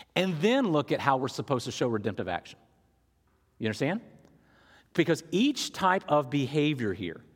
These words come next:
each type of person, I should say, is shown a specific redemptive action that's tailor-made for their circumstance. Okay? You're,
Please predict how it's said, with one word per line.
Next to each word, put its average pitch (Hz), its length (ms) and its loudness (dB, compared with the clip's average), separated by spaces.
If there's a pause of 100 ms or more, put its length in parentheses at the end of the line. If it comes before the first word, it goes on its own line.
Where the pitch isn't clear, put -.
(180)
each 196 200 0
type 208 180 2
of 147 120 -2
person, 156 460 -2
I 92 40 -2
should - 220 -6
say, 85 300 -6 (720)
is 143 100 2
shown 185 560 0
a 131 100 2
specific - 800 -2 (100)
redemptive 147 680 0 (320)
action 123 600 -4 (640)
that's - 240 -2
tailor-made 170 800 0
for 135 100 -4
their 113 160 0
circumstance. - 680 -10 (1160)
Okay? 123 260 0 (720)
You're, 139 180 0